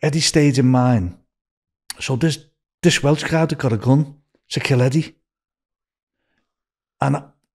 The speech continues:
so I went in at ten o'clock and I opened the bar.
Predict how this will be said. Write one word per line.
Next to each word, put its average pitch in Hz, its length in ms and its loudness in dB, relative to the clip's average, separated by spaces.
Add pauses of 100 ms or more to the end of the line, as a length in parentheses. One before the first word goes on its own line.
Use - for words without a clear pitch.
(120)
so 147 160 -4
I 175 100 4
went 156 260 0
in 180 280 2
at 143 120 -6
ten 139 160 0
o'clock - 460 -2 (300)
and 127 120 0
I 131 60 6
opened 156 240 4
the - 40 2
bar. 175 460 -2